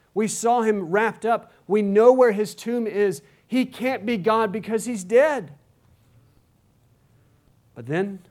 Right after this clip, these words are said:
that first Easter morning, a group of women went out to that tomb,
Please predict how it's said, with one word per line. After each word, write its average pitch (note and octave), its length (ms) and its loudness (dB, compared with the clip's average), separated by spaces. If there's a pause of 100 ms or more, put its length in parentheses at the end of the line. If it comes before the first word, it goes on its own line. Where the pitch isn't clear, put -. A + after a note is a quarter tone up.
(760)
that - 140 -20
first E3+ 440 -8 (100)
Easter D#3+ 260 -10
morning, A#2+ 300 -6 (960)
a B2+ 60 -20
group D3 160 -8
of D#3 80 -4
women D3 280 -2
went C3+ 140 -4
out F3 220 -6
to C#3+ 80 -14
that A#2+ 220 -10
tomb, G#2 320 -10